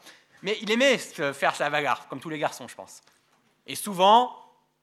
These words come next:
bah, je le laissais gagner quand même. J'étais sympa, pas toujours, hein, parce qu'il ne faut pas qu'il soit trop orgueilleux non plus. <laughs> Mais souvent, la plupart du temps, c'est lui qui gagnait. Et c'est la même chose qui, la même chose qui se passe ici, il ne faut pas s'y tromper.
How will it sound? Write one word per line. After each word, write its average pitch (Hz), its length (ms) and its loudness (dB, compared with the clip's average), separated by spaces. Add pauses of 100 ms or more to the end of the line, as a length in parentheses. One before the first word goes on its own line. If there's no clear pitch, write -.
bah, 117 60 -12
je 120 60 -14
le 131 40 -10
laissais 131 180 -10
gagner 151 440 -4
quand 120 60 -12
même. 104 200 -14 (140)
J'étais - 160 -20
sympa, - 260 -10
pas 135 120 -8
toujours, 135 300 -12
hein, 113 60 -12
parce 107 140 -20
qu'il - 80 -20
ne - 40 -20
faut 107 60 -20
pas 113 100 -12
qu'il - 100 -20
soit 101 280 -16
trop 123 120 -10
orgueilleux 117 280 -10
non 113 100 -12
plus. 156 200 -18 (760)
<laughs> - 40 -10 (840)
Mais 214 400 4
souvent, 196 340 0
la 202 100 8
plupart 190 200 2
du 185 100 -6
temps, 240 140 2
c'est 180 140 -4
lui 254 180 -2
qui 160 120 -14
gagnait. 143 380 -2 (760)
Et 185 80 -6
c'est 220 100 2
la 220 60 4
même 240 120 2
chose 262 160 -4
qui, 214 220 -10 (300)
la 202 100 -6
même 262 140 0
chose 302 200 -4
qui 294 100 -2
se - 60 -4
passe 277 180 0
ici, 285 200 -4
il 262 40 -4
ne - 40 -8
faut 233 80 -8
pas 247 120 0
s'y 254 120 -6
tromper. 254 380 0